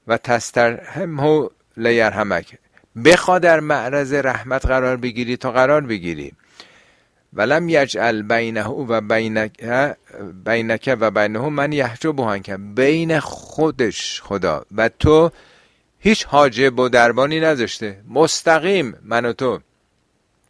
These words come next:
تو می‌تونی مستقیم به سمت خدا بری. "ولم یلجئ که الی من یشفع لک الی." هیچ شفیعی هم این وسط نذاشته. بین خودش و تو شفیعی وجود نداره.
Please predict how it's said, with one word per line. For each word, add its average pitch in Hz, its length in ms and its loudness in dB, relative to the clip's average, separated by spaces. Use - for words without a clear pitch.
تو 143 120 2
می‌تونی 185 400 2
مستقیم 175 540 2
به 143 60 -2
سمت 120 340 -2
خدا 104 280 0
بری. 82 320 -6
"ولم 147 300 4
یلجئ 143 520 2
که 139 200 0
الی 131 200 2
من 120 240 -2
یشفع 123 840 -4
لک 113 300 -4
الی." 104 340 -2
هیچ - 420 0
شفیعی 180 360 2
هم 165 80 2
این 156 140 -4
وسط 127 320 0
نذاشته. 107 600 -4
بین 143 420 2
خودش 127 600 0
و 113 120 4
تو 160 400 4
شفیعی 165 480 0
وجود 104 380 -4
نداره. 76 420 -8